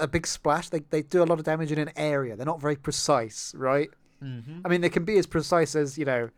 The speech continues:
Speaker 1: a building, <laughs> I suppose. But, you know, how many people occupy a building? Well, you know, who
Speaker 2: Yeah.
Speaker 1: knows?
Speaker 2: Just anywhere
Speaker 1: Um,
Speaker 2: from one to a couple of thousand.
Speaker 1: Yeah, and, and the thing about, the thing about, um, you know, you can, you can make those missiles really accurate, so they hit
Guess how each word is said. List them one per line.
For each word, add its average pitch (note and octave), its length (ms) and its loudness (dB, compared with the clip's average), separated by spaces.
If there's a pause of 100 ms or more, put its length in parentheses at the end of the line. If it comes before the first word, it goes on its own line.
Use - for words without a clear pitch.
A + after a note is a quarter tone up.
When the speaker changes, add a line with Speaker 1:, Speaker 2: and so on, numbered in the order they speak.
(320)
Speaker 1:
a D3+ 100 4
building, C#3 720 4 (180)
<laughs> - 160 -16
I D#3+ 60 -2
suppose. E3 680 -2 (440)
But, A2 140 0
you - 80 2
know, C#3+ 240 4 (260)
how G#3+ 140 6
many F3+ 120 8
people D#3+ 200 6
occupy D3+ 380 2
a C#3+ 60 4
building? D3 400 6
Well, D#3 280 4
you D#3 80 0
know, C#3+ 120 0
who D#3+ 200 4
Speaker 2:
Yeah. D3+ 60 2
Speaker 1:
knows? D3+ 400 2 (160)
Speaker 2:
Just - 200 -10
anywhere E3 300 4
Speaker 1:
Um, C3 40 -2
Speaker 2:
from C3 520 -8
one C3 600 0
to C3+ 440 -6 (640)
a - 40 -18
couple - 300 2
of C#3 60 -2
thousand. C#3 560 -4 (380)
Speaker 1:
Yeah, G3+ 360 2
and, F#3 240 0
and F3+ 140 -2
the F#3+ 60 -2
thing B3+ 240 -2
about, F#3+ 420 4 (120)
the E3 80 -8
thing B3 240 -4
about, F3+ 420 0
um, D3+ 540 0 (540)
you D#3 100 -4
know, B2+ 60 -6
you D3+ 200 -4
can, G3 200 -8
you F3+ 80 -6
can F#3+ 140 0
make A3 220 -2
those D#3+ 220 4
missiles D3+ 320 -2
really C#3+ 380 2
accurate, C3+ 380 -6
so C3+ 100 -6
they C3+ 100 0
hit D3+ 240 2